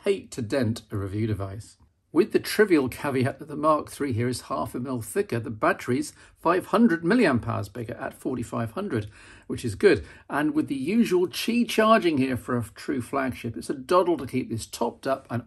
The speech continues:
always to have power to spare in daily use. And there's now reverse wireless charging, as on the Samsungs, et cetera. This works really well. You do have to kind of dive into settings to kick this off. There's nothing in the, the swipe down tile center. Maybe that will come with an update.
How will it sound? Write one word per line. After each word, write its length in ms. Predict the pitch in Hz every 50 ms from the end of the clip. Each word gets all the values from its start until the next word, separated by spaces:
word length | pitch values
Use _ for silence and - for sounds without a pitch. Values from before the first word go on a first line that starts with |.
| - -
always 380 | 175 180 180 170 160 147 117
to 100 | - -
have 220 | 117 123 127 110 -
power 400 | - - - 92 208 208 196 -
to 120 | - 139
spare 380 | 120 - - - 117 110 110 110
in 160 | 107 110 107
daily 280 | 104 113 107 104 104 107
use. 420 | 113 131 143 117 104 - - - _ - - _ - - -
And 100 | - 160
there's 140 | 196 175 160
now 160 | 180 190 208
reverse 580 | 208 202 208 175 - 202 208 220 214 208 - -
wireless 340 | 135 120 123 123 110 104 104
charging, 440 | - 110 101 98 101 98 - 107
as 160 | 110 110 107 123
on 80 | 120
the 80 | 117 113
Samsungs, 560 | - - 160 165 170 143 123 151 135 127 107
et 100 | - -
cetera. 400 | - - 147 - - 175 170 - - - - - _ -
This 160 | 135 113 -
works 280 | 127 123 120 117 - -
really 220 | 127 110 104 104
well. 300 | 101 101 101 104 117 160
You 120 | 196 196 202
do 140 | - 247
have 140 | 175 185 180
to 180 | - 151 - - - - - - _
kind 180 | - - 131
of 160 | 107 - -
dive 360 | - 151 147 160 160 147 131 131
into 180 | 127 117 135
settings 580 | 117 - - 165 - - - 117 101 104 98 - -
to 220 | - - 117 107
kick 280 | - - - - - -
this 160 | 170 156 -
off. 200 | 139 117 117 120
There's 120 | 151 131
nothing 320 | 147 170 180 180 185 165 147
in 140 | 139 139
the, 240 | 135 131 135 123 123 - - - - - _ -
the 80 | 131
swipe 580 | - - - - - - 131 151 147 151 - -
down 300 | - 131 127 123 120 113
tile 340 | - - 135 131 127 123 107
center. 380 | - - 117 104 92 - 123
Maybe 260 | 123 131 139 123 127
that 180 | 127 117 - -
will 80 | - 104
come 280 | - - 120 104 101
with 100 | 101 101
an 80 | 104 101
update. 460 | 107 - - - - 107 110 107 -